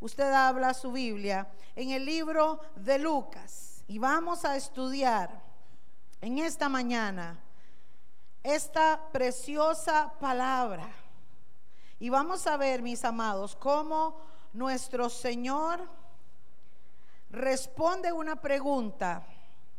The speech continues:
Gloria a Dios, a sus discípulos.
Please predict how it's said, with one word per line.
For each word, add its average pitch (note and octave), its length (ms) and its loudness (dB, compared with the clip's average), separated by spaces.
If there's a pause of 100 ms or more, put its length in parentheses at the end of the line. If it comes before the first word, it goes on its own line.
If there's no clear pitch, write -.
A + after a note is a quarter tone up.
(2500)
Gloria D4 480 2
a C#4 40 0
Dios, A3 540 -2 (200)
a A3 100 0
sus D#4+ 380 0
discípulos. G3+ 1040 -2